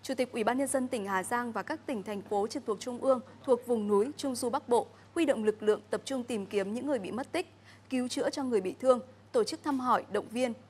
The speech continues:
hỗ trợ kịp thời các gia đình có người bị nạn, nhất là những gia đình chính sách, hộ bị mất nhà cửa, gia đình neo đơn, hộ nghèo khó khăn.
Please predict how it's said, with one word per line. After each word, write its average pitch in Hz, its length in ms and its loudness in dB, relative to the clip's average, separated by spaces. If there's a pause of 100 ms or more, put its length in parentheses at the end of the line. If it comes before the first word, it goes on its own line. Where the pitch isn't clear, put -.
(100)
hỗ 262 140 8
trợ 302 140 -2
kịp 220 220 -6
thời 214 200 0
các - 200 -6
gia 269 160 -2
đình 208 220 -4
có 196 140 -2
người 240 200 -6
bị 190 140 -6
nạn, 202 220 2 (380)
nhất 339 160 2
là 302 200 4
những 214 200 -4
gia 269 160 0
đình 220 160 -4
chính 185 180 -8
sách, 311 240 -2 (220)
hộ 247 160 2
bị 220 160 -6
mất 285 160 -4
nhà 285 140 -2
cửa, 233 300 0 (140)
gia 285 200 2
đình 226 220 -4
neo 233 160 -2
đơn, 254 240 4 (300)
hộ 277 120 6
nghèo 220 280 0
khó 196 200 -2
khăn. 269 240 0